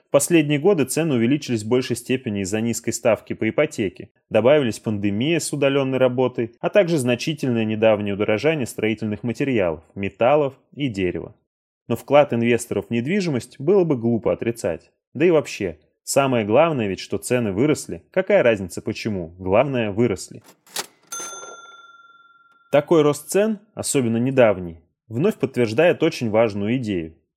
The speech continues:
Стереотип, засевший в голове у многих россиян и, вероятно, у многих наших слушателей. Цены на недвижимость всегда растут. Недвижимость всегда в цене. Это надежный актив, к обладанию которым надо стремиться.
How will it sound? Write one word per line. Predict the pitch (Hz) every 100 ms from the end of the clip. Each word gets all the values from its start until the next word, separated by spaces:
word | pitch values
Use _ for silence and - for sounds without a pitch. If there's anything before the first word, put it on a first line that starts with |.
| _
Стереотип, | - - 147 156 - 101 _
засевший | - 104 110 139 117 -
в | 101
голове | 113 127 180
у | 156
многих | 120 135 110
россиян | 110 - 127 110 90 80 _ -
и, | 101
вероятно, | 98 98 131 170 170 - _ _
у | 175
многих | 175 135 117 -
наших | 110 - 117
слушателей. | 113 98 - 95 - - _ _ _ _ _ _ _
Цены | - 165 127
на | 104
недвижимость | 107 120 160 190 117 95 -
всегда | 120 117 113
растут. | 113 - - 92 - _ _ _
Недвижимость | 101 104 101 151 151 117 92 _
всегда | - 135 131 98
в | -
цене. | - 131 117 82 _ _ _ _ _
Это | 120 147
надежный | 147 147 151 113 101
актив, | 92 - - 165 - _
к | -
обладанию | 165 180 175 151 127
которым | 113 - 135 139
надо | 101 92
стремиться. | 95 - 110 101 87 - -